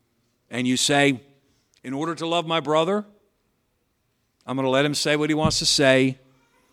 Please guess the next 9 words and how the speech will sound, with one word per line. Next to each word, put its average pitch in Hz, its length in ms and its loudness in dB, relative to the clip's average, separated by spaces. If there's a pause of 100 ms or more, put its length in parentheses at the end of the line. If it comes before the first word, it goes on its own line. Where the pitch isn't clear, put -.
(320)
and 107 120 -4
I'm 113 80 2
not 117 160 4
gonna 120 140 -4
defend 113 320 -2
myself." 98 640 -8 (1000)
That's 143 800 8 (920)
graduate 147 760 10
level 107 540 4